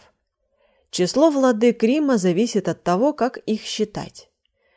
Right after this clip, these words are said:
Учитывать ли диктаторов части территории или нет, считать ли императорами всех –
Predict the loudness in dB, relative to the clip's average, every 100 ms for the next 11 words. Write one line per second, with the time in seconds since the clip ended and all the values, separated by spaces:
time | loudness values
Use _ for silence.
0 | _ _ 0 0 0 2 2 2 2 4
1 | 2 2 -2 -2 0 -4 -2 -4 -4 -6
2 | -8 -4 -4 -4 -2 -2 -2 -2 -4 -4
3 | -6 -6 -6 -8 -14 _ _ -10 -2 0
4 | 2 2 0 0 0 0 -2 -2 -4 -6
5 | -2 0 0